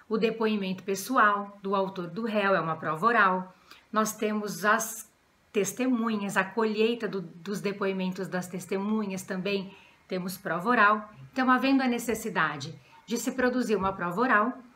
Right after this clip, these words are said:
no processo, né, o juiz vai marcar uma audiência de instrução. Importante lembrar também, pessoal, que, é, no caso da perícia,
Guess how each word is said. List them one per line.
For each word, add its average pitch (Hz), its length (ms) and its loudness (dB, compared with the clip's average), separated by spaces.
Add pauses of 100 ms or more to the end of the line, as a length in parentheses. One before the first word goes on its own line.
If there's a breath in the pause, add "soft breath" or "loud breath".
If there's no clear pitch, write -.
(300)
no 185 140 -4
processo, 214 600 0
né, 247 260 -2 (360 loud breath)
o 233 120 0
juiz 214 360 -2
vai 214 220 0
marcar 220 540 2
uma 202 160 -2
audiência 196 400 -2
de 190 80 -4
instrução. 214 520 -4 (1040 loud breath)
Importante 240 480 2
lembrar 196 380 2
também, 190 340 0
pessoal, 156 560 -4 (380)
que, 285 500 0 (200)
é, 196 240 0
no 208 140 -2
caso 247 380 2
da 190 140 0
perícia, 175 840 -6